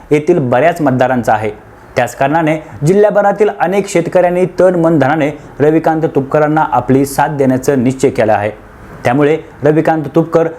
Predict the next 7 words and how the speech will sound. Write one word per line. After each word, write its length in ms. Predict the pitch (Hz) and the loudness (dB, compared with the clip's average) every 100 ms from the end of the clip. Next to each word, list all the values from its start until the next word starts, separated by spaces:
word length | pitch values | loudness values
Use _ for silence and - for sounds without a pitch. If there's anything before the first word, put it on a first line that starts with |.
| - | -2
यांना 260 | 175 190 196 | 0 2 0
यंदाच्या 500 | 190 185 190 190 190 | 0 0 -2 2 2
लोकसभा 580 | 156 165 175 170 170 165 | 2 2 0 0 0 2
निवडणुकीत 680 | 143 147 160 160 139 160 | 2 2 2 0 0 0
बुलढाणा 440 | 147 131 127 147 165 | 2 2 2 2 2
लोकसभा 440 | 139 143 143 143 | 0 0 -2 0
मतदारसंघातून 880 | 143 113 120 135 135 127 135 139 123 | 0 0 0 0 0 0 0 2 0